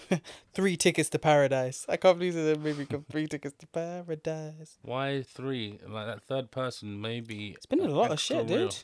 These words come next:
Speaker 2: I know, I'm just, I'm still in the noughties.
Speaker 1: I, yeah. All right, I'm in eighty,
Speaker 2: Diagnosis
Speaker 1: eighty-nine.
Speaker 2: Murder. He was in that bear.
Speaker 1: White Light.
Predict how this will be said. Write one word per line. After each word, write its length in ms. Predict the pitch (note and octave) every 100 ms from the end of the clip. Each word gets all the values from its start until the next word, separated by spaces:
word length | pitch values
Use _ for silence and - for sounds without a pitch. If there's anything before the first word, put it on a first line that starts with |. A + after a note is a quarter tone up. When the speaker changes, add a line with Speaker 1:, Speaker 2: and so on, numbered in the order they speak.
| B2+
Speaker 2:
I 60 |
know, 120 | C3+ D3+
I'm 160 | C3+
just, 140 | C#3 D3
I'm 120 | C#3
still 180 | - F3+ D3+
in 160 | C3+
the 40 | C3
noughties. 540 | D3 D#3 A2+ G2+ - - - - - -
Speaker 1:
I, 160 | E3+ E3
yeah. 380 | E3+ C#4 D3+ C#3+ - _ -
All 140 | F#3
right, 160 | E3+ E3+
I'm 100 | F#3
in 140 | F3+
eighty, 440 | F#3 G3 F3+ F3 D3+
Speaker 2:
Diagnosis 380 | E3+ F#3 G3+ E3
Speaker 1:
eighty-nine. 180 | E3 D#3+
Speaker 2:
Murder. 340 | G3 F#3+ C3+
He 80 | C3+
was 160 | F#3+ F3+
in 80 | F#3
that 140 | D#3
bear. 380 | C#3 G#3 F#3+ G#2+
Speaker 1:
White 240 | D3+ E3+ C#3+
Light. 360 | D#3 D#3 D3+